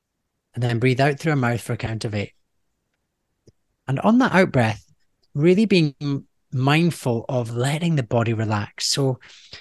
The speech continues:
we might find in those moments our shoulders are up by our ears and we go, out breath, oh, wow, relaxed. So it's in for four through the nose, hold for four, then breathe out through the mouth for eight.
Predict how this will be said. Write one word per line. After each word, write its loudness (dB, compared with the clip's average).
we -10
might 2
find 2
in 4
those 6
moments 4
our 2
shoulders 4
are 2
up 2
by 2
our -2
ears 4
and 0
we 0
go, 2
out 2
breath, 0
oh, 0
wow, -2
relaxed. -8
So -6
it's -10
in 4
for -2
four 2
through 0
the 2
nose, 0
hold 0
for -2
four, -2
then -4
breathe 0
out 2
through -6
the -4
mouth -4
for -10
eight. -6